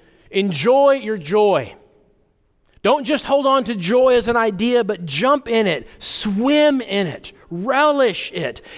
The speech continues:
enjoy your joy. And he has to put it that way because for so many of us, that's hard to do. And so this passage now, he's gonna look at what hinders our joy.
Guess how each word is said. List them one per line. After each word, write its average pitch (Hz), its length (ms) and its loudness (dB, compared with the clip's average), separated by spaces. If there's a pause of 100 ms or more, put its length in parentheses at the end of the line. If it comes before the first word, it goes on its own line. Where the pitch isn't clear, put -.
enjoy 214 760 0 (180)
your 226 140 -4
joy. 196 640 0 (200)
And 226 80 -2
he 240 80 -2
has 311 260 0
to 285 100 -6
put 330 220 -2
it 320 140 -4
that 233 200 0
way 220 180 2
because 226 340 -4
for 233 140 -6
so 285 400 -2
many 262 360 0
of 196 220 0
us, - 400 -4 (520)
that's 262 200 -4
hard 311 440 -2
to 233 60 -4
do. 214 480 -2 (1600)
And 180 100 -4
so 190 160 -2
this 277 380 -2
passage 165 580 -4
now, 143 400 -2 (640)
he's 196 220 -2
gonna 196 200 0
look 247 360 0
at 180 220 -2
what 220 260 -2
hinders 214 880 -2
our 180 180 0
joy. 151 540 -2